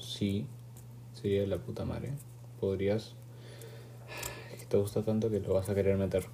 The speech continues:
pero ya. Trata de meterlo un poquito, pero quédate, quédate con, por ahora, el servicio.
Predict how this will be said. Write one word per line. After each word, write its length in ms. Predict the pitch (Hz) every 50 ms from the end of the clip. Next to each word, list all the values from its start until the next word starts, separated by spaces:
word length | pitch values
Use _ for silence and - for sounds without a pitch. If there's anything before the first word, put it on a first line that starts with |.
| - - - - - - - - - - - -
pero 160 | - 98 98 95
ya. 180 | 95 95 90 - - - - - - - - - - - - - - - - - - - - - - - - - - - - - - -
Trata 260 | - 143 151 147 156
de 120 | 156 143
meterlo 340 | 117 104 101 - 107 107 120
un 120 | 123 120
poquito, 400 | 117 123 117 113 113 110 117 - - - - - - - - - - - - - - - - - - - - -
pero 320 | 151 143 123 107 110 139 151 - - - - - - - - - - - - - - - - - - - - - - - - - - - - - - - - -
quédate, 680 | - - 117 117 113 110 110 - - - 117 113 113 113
quédate 520 | - 110 110 107 104 101 101 - 107 107
con, 480 | - - 117 110 110 110 110 113 127 139 - - - - - - - - - - - - - - - - - - - - - - - - - - - -
por 160 | - 113 101 95
ahora, 300 | 95 104 113 113 123 160 185 - - - - - - - - - -
el 180 | - 107 98
servicio. 500 | - - 92 85 92 95 90 87 - -